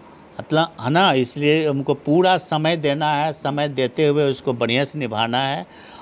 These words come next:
और इसको ऐसा वार्ड बनाना है जो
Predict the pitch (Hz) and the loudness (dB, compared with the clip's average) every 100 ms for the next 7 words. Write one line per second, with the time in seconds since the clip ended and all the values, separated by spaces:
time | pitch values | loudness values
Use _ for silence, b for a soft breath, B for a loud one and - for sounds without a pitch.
0 | - 131 151 165 156 - - 185 196 - | 0 4 4 0 -6 -6 0 2 0 -4
1 | - - - - - - - - - - | -20 -20 -20 -20 -20 -20 -20 -20 -20 -4
2 | 151 156 208 214 190 175 175 160 156 156 | 0 0 4 2 4 0 -2 -4 -4 -2
3 | 165 139 143 143 131 127 | -2 0 -2 -4 -4 -4